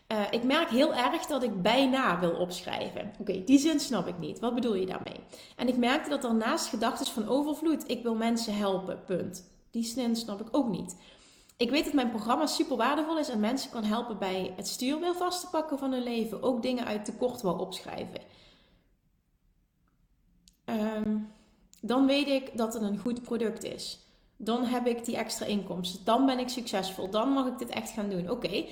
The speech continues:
op zich is daar niks mis mee. Ehm, ik heb de neiging om mezelf te willen bewijzen.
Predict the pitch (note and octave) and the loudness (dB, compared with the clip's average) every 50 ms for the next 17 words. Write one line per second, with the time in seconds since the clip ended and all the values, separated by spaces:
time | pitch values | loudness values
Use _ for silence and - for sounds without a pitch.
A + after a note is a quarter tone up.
0 | - - - - - - - - F4 E4+ F#4 E4+ B3 A3+ G3+ G#3 G#3 G#3 G3 - | -14 -18 -12 -6 -6 -4 0 0 2 2 4 4 4 2 2 2 0 -2 -2 -2
1 | - C#4 F4+ G#4+ - - G3+ - - - - - - - - - - - - - | 0 0 0 2 0 -2 -4 -4 -6 -8 -10 -12 -14 -20 -20 -20 -20 -20 -20 -20
2 | _ - - A#3 A3+ A3+ A3+ A3 A3+ A3+ A3 A3 A3+ - C4 A#3+ - A#3+ B3 A#3 | _ -6 -2 0 2 2 2 2 2 0 0 -2 -2 -2 -2 0 2 2 4 4
3 | A3 G#3+ G#3 G#3 G#3 G3+ A3 G3+ G#3 G#3 - G#3+ F#3+ F#3 F#3 F3+ F3+ F3+ F3+ F#3 | 4 2 2 0 0 0 0 0 0 0 0 -2 0 0 0 0 2 2 2 2
4 | A3 C#4 C4+ - | 2 2 2 0